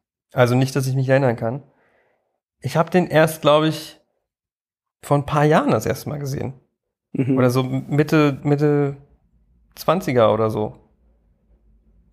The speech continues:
Speaker 1: Und das war so
Speaker 2: Zehner.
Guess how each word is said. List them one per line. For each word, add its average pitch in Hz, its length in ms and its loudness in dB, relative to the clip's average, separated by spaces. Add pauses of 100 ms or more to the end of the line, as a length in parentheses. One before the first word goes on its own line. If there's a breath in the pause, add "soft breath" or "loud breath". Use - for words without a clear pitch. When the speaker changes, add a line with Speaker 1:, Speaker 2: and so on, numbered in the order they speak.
(1120)
Speaker 1:
Und 123 180 -4
das 127 160 -2
war 131 120 4
so 131 520 -2
Speaker 2:
Zehner. 135 420 -2